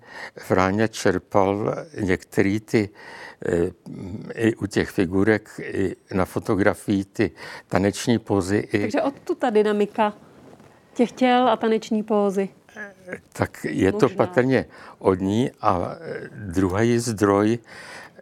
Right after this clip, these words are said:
Speaker 1: eh, řekl bych, že nepopiratelný, byla eurytmie doktora Steinera. To je pohybový umění. Není to ani, eh,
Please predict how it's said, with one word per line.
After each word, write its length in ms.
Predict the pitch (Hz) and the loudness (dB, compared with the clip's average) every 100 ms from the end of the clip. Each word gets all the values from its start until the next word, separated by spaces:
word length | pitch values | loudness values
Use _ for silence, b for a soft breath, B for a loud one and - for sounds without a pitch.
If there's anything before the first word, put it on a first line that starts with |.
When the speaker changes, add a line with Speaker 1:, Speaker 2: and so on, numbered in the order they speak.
| - | -18
Speaker 1:
eh, 240 | - 170 92 | -14 -4 2
řekl 180 | 92 87 | 2 2
bych, 200 | 107 123 | 0 2
že 140 | 127 | 0
nepopiratelný, 1040 | 110 - - - 98 98 - 95 98 113 | 0 -2 -4 -2 0 0 0 0 2 0
byla 340 | 110 110 113 113 B B B _ - | 2 2 2 0 B B B _ 2
eurytmie 840 | 101 104 123 - 110 110 113 131 - | 2 4 0 0 -2 2 0 -2 -4
doktora 460 | 85 80 - 113 | -4 -2 2 2
Steinera. 580 | 104 - 101 104 117 71 | 0 0 2 4 2 2
To 180 | - 98 | 0 0
je 100 | 101 | 0
pohybový 580 | - 92 104 123 135 135 | 0 -2 0 0 0 -2
umění. 580 | 101 101 101 104 117 120 _ _ - - _ - - B B B B | -2 0 2 2 0 -4 _ _ -20 -20 _ -20 -20 B B B B
Není 280 | 101 110 113 | 2 2 2
to 260 | - 80 - B B B _ _ _ _ _ | 0 -2 -6 B B B _ _ _ _ _
ani, 460 | - 98 113 120 | 2 4 4 2
eh, 60 | - | 0